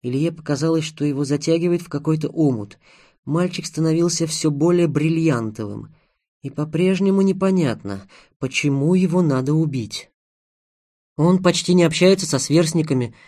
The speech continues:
Мне даже его немного жалко. Откуда у него может найтись время на дурную компанию, не представляю. Карамазов промолчал, но женщина ждала.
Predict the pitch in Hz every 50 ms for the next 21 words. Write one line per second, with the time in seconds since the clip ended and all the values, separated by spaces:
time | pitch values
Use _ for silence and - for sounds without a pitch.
0 | - _ _ _ _ _ _ - 143 151 170 160 185 180 151 175 185 170 170 180
1 | 180 185 185 185 190 190 170 190 190 175 196 165 135 120 - - 107 107 - -
2 | - _ _ _ _ _ _ _ _ _ _ _ - - - - - - - 190
3 | 170 170 165 151 143 139 147 151 160 165 156 151 151 147 143 143 143 156 156 -
4 | - 127 135 156 190 202 196 170 131 - - - - _ _ - 151 147 156 170
5 | 165 170 170 165 156 156 151 143 139 156 196 208 202 185 151 135 123 - - _
6 | 139 131 131 131 131 135 139 135 143 147 147 - - - 147 143 143 131 120 113
7 | 110 110 107 - _ _ _ _ _ _ _ _ _ _ _ _ _ _ _ _
8 | _ _ _ _ _ _ - 123 120 127 135 151 160 156 156 160 156 156 147 143
9 | 143 143 143 135 - - 120 110 107 101 104 - _ _ _ _ _ _ _ _
10 | _ _ _ - 135 135 131 131 156 170 165 - - 170 165 165 156 143 165 165
11 | 160 147 120 110 107 107 -